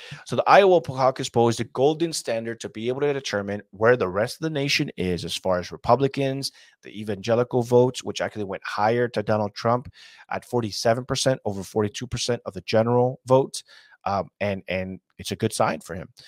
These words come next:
So this is exactly what he needed to reemphasize that he is leading and commanding. Now, again, everything can change. He could be imprisoned. The Democrats are gonna continue. And look, man, I'll be very honest with you. The, these,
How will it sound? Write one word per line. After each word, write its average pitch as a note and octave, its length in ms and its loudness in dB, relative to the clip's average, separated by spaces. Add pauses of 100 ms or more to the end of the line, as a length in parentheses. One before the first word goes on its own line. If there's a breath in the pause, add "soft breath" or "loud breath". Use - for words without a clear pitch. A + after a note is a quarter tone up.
(200 loud breath)
So A2 100 -4
this D#3 220 0
is F3+ 100 -6
exactly D3 500 0
what A2+ 300 -2
he D#3 240 -12
needed B2+ 540 -4 (220)
to G2+ 120 -6
reemphasize A2+ 1080 -6 (340)
that F#2+ 260 -4
he C3+ 300 0
is C3+ 240 -2
leading A2+ 340 -4
and G#2+ 120 -12
commanding. F2 360 -6
Now, G#2+ 280 4 (100)
again, A#2 380 4 (180)
everything D#3+ 380 4
can D#3+ 140 -8
change. D3+ 520 -6 (380 soft breath)
He G#2+ 120 -12
could G#2+ 140 -8
be G2 120 -8
imprisoned. D3+ 680 -2 (280 soft breath)
The - 60 -20
Democrats A2 460 0
are - 40 -10
gonna F#2 160 -6
continue. B2+ 420 -2
And B2+ 100 2
look, G3 280 2
man, C3 180 2 (380)
I'll C3 80 4
be F3 100 0
very C#3+ 160 4
honest D3 180 2
with A2 120 -4
you. - 60 -20 (440 loud breath)
The, E3+ 260 -2
these, G3 380 -4